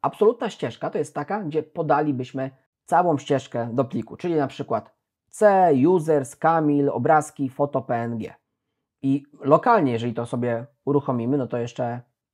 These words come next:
ma szansę to zadziałać, chociaż nie w naszym przypadku, bo my uruchomiliśmy serwer.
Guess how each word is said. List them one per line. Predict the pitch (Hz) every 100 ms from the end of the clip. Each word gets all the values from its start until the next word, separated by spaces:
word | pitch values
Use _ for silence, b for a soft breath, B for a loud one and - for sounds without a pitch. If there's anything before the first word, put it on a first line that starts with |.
| _ -
ma | 135
szansę | 143 139
to | 120
zadziałać, | 123 117 104 110 -
chociaż | 117 113
nie | 135
w | 139
naszym | 131 123
przypadku, | - 127 -
bo | 123
my | 123 127
uruchomiliśmy | 131 120 123 123 123 120
serwer. | - 92 -